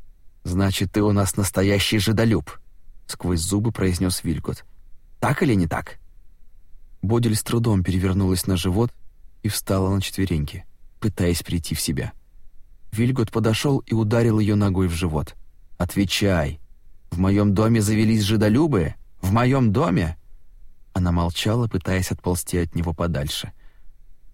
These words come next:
Он ударил ее еще раз ногой в то же место.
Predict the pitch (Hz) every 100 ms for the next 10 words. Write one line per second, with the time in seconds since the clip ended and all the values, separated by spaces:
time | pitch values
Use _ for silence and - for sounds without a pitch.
0 | - - - 95 101 104 110 110 113 117
1 | - 87 85 - 82 85 92 107 - 87
2 | 95 76 76 -